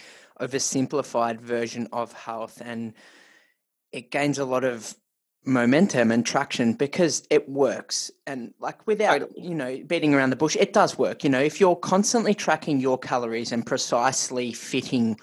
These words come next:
Speaker 1: you know, the exact number of calories that you need f-, per day and hitting those targets, as well as exercising, you're going to lose weight, you're going to achieve your goals, which is why it is so marketable for people. But I guess when you're sort of pigeonholing that,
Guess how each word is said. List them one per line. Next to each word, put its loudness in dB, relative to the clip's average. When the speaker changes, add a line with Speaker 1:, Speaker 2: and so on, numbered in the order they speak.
Speaker 1:
you 0
know, 0
the -4
exact 0
number 2
of -4
calories -2
that -4
you -4
need -4
f-, -20
per -2
day 2
and -4
hitting -2
those -4
targets, -8
as -8
well -4
as -8
exercising, -10
you're -6
going -2
to -14
lose -14
weight, -10
you're -14
going -8
to -12
achieve -12
your -14
goals, -14
which -10
is -6
why 2
it 4
is -2
so 0
marketable -4
for -8
people. -8
But 0
I -2
guess -2
when 4
you're 4
sort 2
of -6
pigeonholing 0
that, -2